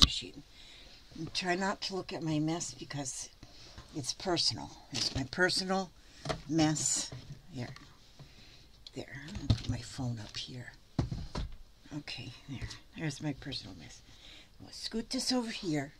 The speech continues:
Oh, I gotta turn this thing on. Where's the on switch? There it is. Okay.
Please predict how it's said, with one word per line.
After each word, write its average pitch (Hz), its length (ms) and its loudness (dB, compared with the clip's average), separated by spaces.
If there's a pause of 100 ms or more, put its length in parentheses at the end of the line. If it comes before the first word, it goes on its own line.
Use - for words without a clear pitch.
(1120)
Oh, 165 80 -6
I 139 40 -6
gotta 139 160 -10
turn 175 240 -6
this 151 140 -2
thing 139 220 -2
on. 139 280 -2 (280)
Where's 160 180 -8
the 160 160 -10
on 147 220 -4
switch? 117 460 -10 (260)
There 147 140 -4
it - 100 -8
is. 190 320 -6 (160)
Okay. 180 300 -10